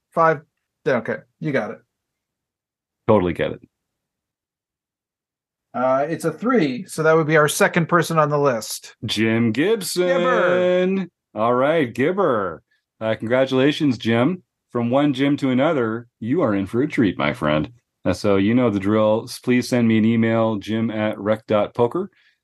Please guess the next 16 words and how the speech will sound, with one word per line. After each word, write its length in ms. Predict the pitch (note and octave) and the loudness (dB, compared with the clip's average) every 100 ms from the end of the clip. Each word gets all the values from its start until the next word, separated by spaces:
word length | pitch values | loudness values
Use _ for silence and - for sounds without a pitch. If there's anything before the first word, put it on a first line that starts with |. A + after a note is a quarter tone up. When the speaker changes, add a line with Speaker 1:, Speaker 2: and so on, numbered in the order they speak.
| _ _ | _ _
Speaker 2:
And, 760 | A2+ G#2+ G#2 G#2 G#2 A#2+ B2 - D3 - | 0 2 4 2 2 2 0 0 -2 0
<laughs> 0 | D3+ - | -2 0
and, 1600 | C#3+ A#2 - - A#2 - - - A#2 A#2 D3 B2 D3+ B2+ B2+ A#2 | -2 -2 -8 -6 -8 -8 -18 -6 -2 0 0 0 0 2 2 2
uh, 240 | C3+ B2+ B2 - - - | 2 2 0 -6 -14 -4
you, 440 | B2 C3 C3+ C#3 | 0 2 2 2
uh, 100 | C3 | 4
I'll 200 | C3 B2 | 4 2
send 240 | - C3 | 2 2
you 100 | C3 | 2
the 220 | A#2+ A#2 A#2+ | 2 2 2
information 560 | A2+ A#2 A2+ A2+ A2+ | 0 -2 -2 -2 -2
about 240 | G2+ G#2 F#2+ | 0 -2 -2
claiming 360 | A2 A2 G#2+ | -2 0 0
that 200 | G2+ F#2+ | 0 -2
free 160 | A2 G#2 | -2 -2
month 340 | G2 G2 G2 | 0 -2 -4